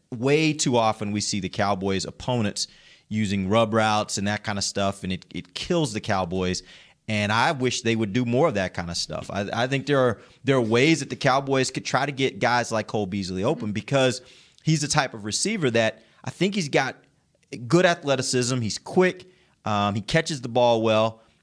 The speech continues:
You get him a little bit of space, I think he can actually make some plays for you. So I'm hopeful that they'll actually find ways, they'll look for ways, try to be creative to get him open rather than just kind of matching him up in the slot and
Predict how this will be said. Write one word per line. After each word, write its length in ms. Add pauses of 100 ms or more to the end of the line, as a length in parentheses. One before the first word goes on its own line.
You 120
get 180
him 120
a 20
little 200
bit 120
of 80
space, 480
I 40
think 200
he 80
can 100
actually 300
make 180
some 140
plays 280
for 220
you. 80
So 300 (260)
I'm 160
hopeful 320
that 160
they'll 120
actually 340
find 500
ways, 400 (300)
they'll 200
look 300
for 180
ways, 380
try 220
to 60
be 120
creative 640 (220)
to 100
get 320
him 180
open 380
rather 320
than 160
just 180
kind 200
of 40
matching 380
him 140
up 140
in 40
the 80
slot 420
and 300